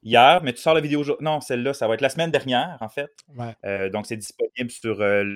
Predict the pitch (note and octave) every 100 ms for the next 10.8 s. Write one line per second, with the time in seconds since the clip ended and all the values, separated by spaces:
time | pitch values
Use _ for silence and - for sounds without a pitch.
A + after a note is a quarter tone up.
0 | - _ - A#2 A2+ C#3 A#2 A#2 B2 A#2+
1 | B2 A#2 C3+ C3 B2 A#2+ A2 A2+ B2 A#2
2 | A2+ A#2 A2+ A2 A#2 C#3+ C#3+ _ - G#2+
3 | - G#2+ A#2 B2 A2 G2+ G2 G2+ G2+ -
4 | A2+ A2+ - _ _ - F2+ F2 E2+ E2+
5 | F2 - F#2 F2+ F2 F2 - - E2 -
6 | - G2+ G2+ G2+ F#2+ - G2+ G2+ _ _
7 | _ - - - D3+ E3+ C3+ D3 C3+ C#3
8 | C#3+ C#3 B2+ D3 C#3+ B2 B2 B2+ B2+ C3+
9 | C3+ C#3 C#3 B2+ B2 C#3+ C#3+ C3+ D#3+ E3
10 | D3+ B2 B2 A#2 A#2 A2+ A2